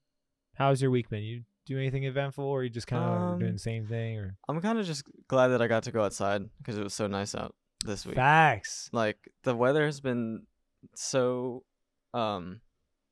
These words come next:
Speaker 2: inviting for the people that wanna go outside. Like, it
Speaker 1: Yeah.
Speaker 2: was probably, it was probably seventy degrees, like, three days this week
Speaker 1: Yeah, we were
Speaker 2: here.
Speaker 1: pretty close to it.
Speaker 2: And, like,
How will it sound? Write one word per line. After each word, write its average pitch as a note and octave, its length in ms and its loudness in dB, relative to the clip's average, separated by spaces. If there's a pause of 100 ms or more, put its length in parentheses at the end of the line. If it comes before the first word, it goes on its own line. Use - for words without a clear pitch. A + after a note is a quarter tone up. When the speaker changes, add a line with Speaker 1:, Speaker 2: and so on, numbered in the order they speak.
(680)
Speaker 2:
inviting A#2 520 0
for A#2 120 -10
the A2 80 -8
people A2+ 220 -6
that G#2+ 60 0
wanna G#2+ 180 0
go G#2 100 0
outside. A2 460 -2
Like, G#2 380 -4 (320)
it A#2+ 80 -2
Speaker 1:
Yeah. A2+ 140 0
Speaker 2:
was G2 180 -8
probably, B2+ 720 0 (640)
it C#3 60 2
was D3+ 120 2
probably G3+ 280 8
seventy C3+ 440 4 (200)
degrees, A2+ 460 2
like, G2+ 240 2 (140)
three G#2+ 180 0
days G2 220 2
this G#2+ 140 -8
week A2+ 400 -6 (160)
Speaker 1:
Yeah, C#3 280 8
we C#3+ 60 8
were C#3+ 180 6
Speaker 2:
here. B2 80 -10
Speaker 1:
pretty D3+ 200 2
close A#2+ 300 -2
to A#2+ 140 -2
it. A2+ 40 2
Speaker 2:
And, G2+ 480 0
like, F#2+ 480 -4